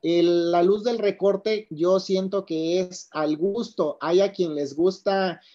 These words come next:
la matemática y le ponen la potencia que, que le toca de acuerdo a la potencia de los otros flashes. Sin embargo, eh, hay muchas ocasiones que, por ejemplo, el pelo sale muy quemado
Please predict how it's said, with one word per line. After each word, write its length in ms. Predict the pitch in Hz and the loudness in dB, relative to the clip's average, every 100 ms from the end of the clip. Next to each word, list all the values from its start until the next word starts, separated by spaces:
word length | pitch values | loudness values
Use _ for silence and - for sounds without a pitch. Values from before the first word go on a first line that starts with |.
| _ _ | _ _
la 180 | 143 147 | -2 0
matemática 1200 | 151 147 156 151 175 196 214 208 226 262 262 _ | 0 0 0 0 0 0 -2 -2 -2 -2 -6 _
y 760 | 147 147 143 143 139 139 135 135 | -4 -2 0 2 0 0 0 0
le 160 | 139 | 0
ponen 340 | 139 165 190 202 | 0 0 2 2
la 160 | 165 | 0
potencia 560 | 156 151 170 180 202 190 | 0 -2 -2 0 0 0
que, 720 | 175 156 147 143 135 131 127 _ | 0 0 2 2 2 0 -4 _
que 380 | 151 147 139 135 | -2 2 4 2
le 180 | 135 135 | 0 0
toca 340 | 175 170 196 | 0 2 2
de 80 | 185 | 2
acuerdo 420 | 143 160 165 175 | 2 0 0 2
a 80 | 185 | 2
la 420 | 170 147 139 139 - | 2 0 -2 -4 -4
potencia 440 | 139 156 156 185 | -4 -4 0 2
de 80 | 170 | 2
los 200 | 139 156 | 0 -4
otros 320 | 156 175 175 | -4 -6 0
flashes. 560 | 202 202 - 170 175 _ - - - - - | 2 2 2 0 -2 _ -20 -20 -20 -20 -16
Sin 480 | - 226 262 269 | -4 -2 -2 0
embargo, 760 | 277 254 233 226 202 170 208 - _ | -2 0 2 4 4 4 2 -2 _
eh, 540 | 160 160 156 156 151 156 | 0 2 4 4 2 2
hay 380 | 156 185 208 220 | 2 2 2 0
muchas 380 | 208 214 226 196 | -2 0 0 -2
ocasiones 520 | 185 160 175 185 190 | -2 0 0 0 -2
que, 120 | 175 | -4
por 200 | 156 147 | -2 -2
ejemplo, 400 | 143 170 185 196 | -4 -6 0 4
el 220 | 180 151 | 4 2
pelo 440 | _ 196 196 196 196 | _ 2 2 2 0
sale 340 | 180 185 196 | 0 2 2
muy 280 | 180 190 202 | 0 -2 0
quemado 680 | 190 175 190 247 226 175 | 0 0 -2 0 -2 -4